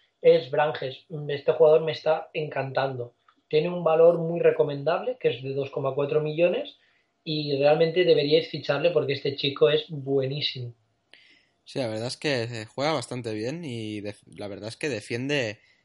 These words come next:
Speaker 2: eh, con solvencia y, eh, le pone muchas ganas y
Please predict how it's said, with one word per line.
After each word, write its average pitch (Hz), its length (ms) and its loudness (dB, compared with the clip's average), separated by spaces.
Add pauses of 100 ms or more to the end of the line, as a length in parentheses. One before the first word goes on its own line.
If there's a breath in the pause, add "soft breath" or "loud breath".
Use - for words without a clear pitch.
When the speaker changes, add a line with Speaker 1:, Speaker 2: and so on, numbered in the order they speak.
(140)
Speaker 2:
eh, 101 540 -12 (420)
con 107 160 -14
solvencia 117 720 -8
y, 92 640 -10 (880)
eh, 90 640 -18
le 92 140 -16
pone 117 200 -10
muchas 127 320 -8
ganas 101 440 -10
y 92 300 -10